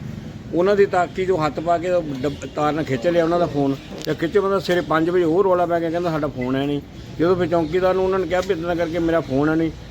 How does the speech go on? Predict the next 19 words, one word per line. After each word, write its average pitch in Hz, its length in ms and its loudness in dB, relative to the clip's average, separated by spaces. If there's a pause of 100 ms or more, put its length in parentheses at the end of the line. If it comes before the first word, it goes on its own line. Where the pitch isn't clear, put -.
(100)
ਤੇ 160 80 2
ਚੌਂਕੀਦਾਰ 170 440 2
ਨੇ 190 80 0
ਫੋਨ 151 260 0
ਕੀਤਾ 185 360 0
ਤੇ 180 160 -2
ਸਾਡੇ 156 280 -2
ਉਹਨਾਂ 185 260 0
ਨੇ 185 100 0
ਉੱਥੇ 151 380 0 (260)
ਜਿੱਥੇ 160 180 2
ਕਾਊਂਟਰ 170 300 2
'ਚ 156 60 -4
ਲੁਕਿਆ 160 300 0
ਸੀ 156 80 -4
ਉੱਥੇ 170 200 -4
ਫੋਨ 135 300 0
ਲਗਾਇਆ 123 380 -2
ਸੀ। 127 180 -6